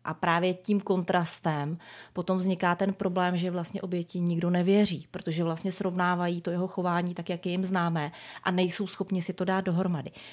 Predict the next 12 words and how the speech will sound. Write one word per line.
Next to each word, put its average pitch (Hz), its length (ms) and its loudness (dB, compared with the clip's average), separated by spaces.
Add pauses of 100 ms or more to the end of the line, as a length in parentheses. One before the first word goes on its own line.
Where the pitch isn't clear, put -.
(100)
Mimochodem 175 420 2
ze 175 140 0
seriálu, 147 760 0 (100)
to 147 140 -14
velmi 170 360 2
hezky 151 260 -2
ukazují 143 360 -8
seriál 147 320 -8
Sedmilhářky, 135 840 -6
tam 131 220 -12
je 127 60 -10
to - 140 -16